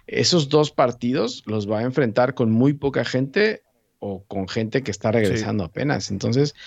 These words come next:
Speaker 1: ahí tiene que prepararlo muy bien y empezar a pensar qué es lo que van a hacer, porque no quieres hacer toda otra vez un Rayados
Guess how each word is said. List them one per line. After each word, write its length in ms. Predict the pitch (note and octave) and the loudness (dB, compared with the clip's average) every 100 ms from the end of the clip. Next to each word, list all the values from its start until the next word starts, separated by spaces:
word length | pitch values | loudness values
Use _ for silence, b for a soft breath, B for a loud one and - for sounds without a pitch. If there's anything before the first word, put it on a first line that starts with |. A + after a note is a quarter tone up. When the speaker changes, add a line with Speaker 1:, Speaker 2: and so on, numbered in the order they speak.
| B B B _ | B B B _
Speaker 1:
ahí 120 | C3+ | 2
tiene 260 | C3+ D#3 D3+ | 4 4 4
que 120 | D#3 | 2
prepararlo 500 | D3+ D3+ A2+ A#2+ B2+ | 0 2 2 4 2
muy 140 | B2 A#2 | 2 2
bien 160 | C3 | 2
y 40 | C3+ | 0
empezar 380 | - G#2 B2 | -4 -2 0
a 100 | B2 | 0
pensar 360 | A#2 F#2+ A#2 A2+ | 0 -4 -4 -2
qué 80 | A#2+ | -2
es 60 | |
lo 100 | A2 | -2
que 100 | G#2 | -2
van 160 | F#2+ G2+ | -2 -2
a 40 | |
hacer, 220 | F#2+ D3+ E3+ | 2 2 2
porque 220 | C#3 A2+ | 2 2
no 160 | B2 B2+ | 2 4
quieres 300 | C3+ C3 B2 | 4 4 2
hacer 280 | G#2+ C3 B2+ | 2 2 4
toda 160 | B2 | 2
otra 300 | B2 B2+ A#2+ | 2 2 2
vez 280 | A#2 B2+ - | 4 2 0
un 320 | C3+ C3 B2 | 0 2 0
Rayados 760 | A#2 A2+ A#2 C3+ C3+ C#3+ C#3 | 0 0 4 4 4 2 0